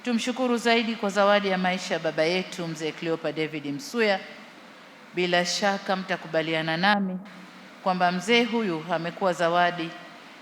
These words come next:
sio tu kwa familia ya jamii yake na jamii yake,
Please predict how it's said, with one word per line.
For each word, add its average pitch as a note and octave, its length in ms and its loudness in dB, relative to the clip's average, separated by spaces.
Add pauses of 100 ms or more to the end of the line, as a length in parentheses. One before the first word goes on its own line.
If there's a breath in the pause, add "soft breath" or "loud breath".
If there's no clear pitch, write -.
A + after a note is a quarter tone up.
sio F#3+ 260 -4
tu F#3 120 -6
kwa F3 140 -2
familia F3 380 0
ya F3 100 4
jamii E3 360 -2
yake F#3 520 2 (120)
na F3+ 160 6
jamii F3 400 2
yake, F3+ 380 -2